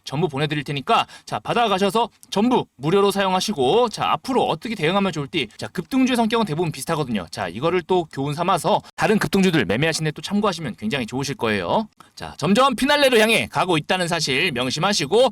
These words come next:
자, 여러분들의 수익 일 퍼센트라도 조금 더 드리기 위해서 최선을 다해 분석해서 말씀드리겠습니다.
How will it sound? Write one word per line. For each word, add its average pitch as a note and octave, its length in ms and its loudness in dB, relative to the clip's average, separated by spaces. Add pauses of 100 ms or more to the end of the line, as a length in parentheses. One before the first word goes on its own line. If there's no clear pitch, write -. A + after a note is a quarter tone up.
(200)
자, G#2+ 120 0
여러분들의 B3+ 480 2
수익 A#3+ 300 -2
일 D#4 140 0
퍼센트라도 A#3+ 760 2
조금 C#4+ 320 0
더 G3 220 2
드리기 F#3+ 400 -2
위해서 F#3+ 240 0
최선을 C#4 420 0
다해 A3 320 0
분석해서 D3+ 500 -6
말씀드리겠습니다. C#3+ 920 0